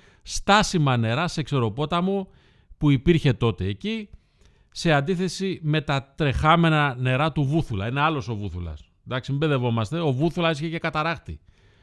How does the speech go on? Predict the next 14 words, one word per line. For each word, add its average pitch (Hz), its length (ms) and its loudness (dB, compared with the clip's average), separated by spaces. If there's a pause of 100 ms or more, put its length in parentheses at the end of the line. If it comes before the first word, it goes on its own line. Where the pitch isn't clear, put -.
(360)
Ο, 123 380 2
λέμε 170 220 2
για 175 140 4
τον 165 140 0
Μπίθουλα. 113 600 0 (400)
Η 135 80 -4
περιοχή 151 380 -4
Μπίθουλας, 175 640 0
λοιπόν, 160 300 -4
έμεινε 220 240 -6
περισσότερο 190 420 -4
γνωστή 170 300 -4
από 196 160 -4
την 214 300 -4